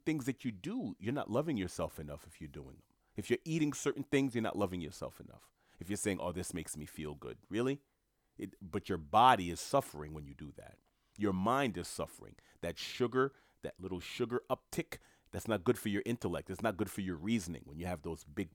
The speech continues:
bumps in sugar and this, that, and the third. So that big thing of soda that you got from DoorDash or whatever, nah.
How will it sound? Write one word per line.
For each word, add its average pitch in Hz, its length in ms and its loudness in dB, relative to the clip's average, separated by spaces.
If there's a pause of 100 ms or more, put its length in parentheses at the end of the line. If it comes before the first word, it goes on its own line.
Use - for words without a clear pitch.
(120)
bumps - 380 -4
in 82 100 -6
sugar 87 460 -4
and 73 120 -10
this, 95 200 -6
that, 73 140 -4
and - 80 -14
the 80 40 -14
third. 78 420 -6 (200)
So - 140 -6
that 92 220 -2
big 110 160 0
thing 107 220 -2
of 95 80 0
soda 113 320 2
that 117 180 -4
you 120 60 -6
got 123 200 2
from 98 200 -4
DoorDash 110 560 -2
or 131 40 -2
whatever, 135 320 -4 (220)
nah. 104 340 0